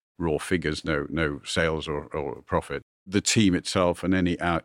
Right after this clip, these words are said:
intellectual property that's been generated, or the intellectual property that has been generated, sorry,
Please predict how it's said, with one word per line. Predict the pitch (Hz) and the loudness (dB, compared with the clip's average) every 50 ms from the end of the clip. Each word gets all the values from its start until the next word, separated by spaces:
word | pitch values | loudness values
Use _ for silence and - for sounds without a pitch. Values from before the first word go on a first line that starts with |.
| - - | -4 -4
intellectual | 87 85 - - 85 - - - 87 | -4 -4 -2 -2 -2 -2 -2 -6 -8
property | 80 - 95 85 - - 82 | -4 -4 -4 -4 -4 -6 -8
that's | 80 76 - | -8 -8 -10
been | - 85 82 78 76 73 | -6 -4 -2 -2 -2 -4
generated, | - - 92 95 90 78 78 76 - - - 73 67 - - _ _ _ _ _ - | 0 2 4 4 4 2 2 -2 -4 -6 -10 -10 -10 -12 -16 _ _ _ _ _ -2
or | 85 90 65 76 | -2 -2 0 0
the | 80 90 82 - - | 0 0 2 2 2
intellectual | 92 95 - - 92 - - - 78 | 0 0 2 0 -2 -2 -2 -4 -4
property | - 85 80 - 76 | -4 -4 -4 -2 -4
that | 71 - | -2 0
has | - - 131 113 | 2 2 0 0
been | - - 67 - | 0 -6 -10 -8
generated, | - - - - - - - 71 - | -8 -8 -8 -8 -12 -10 -10 -12 -12
sorry, | - - - 65 71 | -10 -8 -6 -6 -6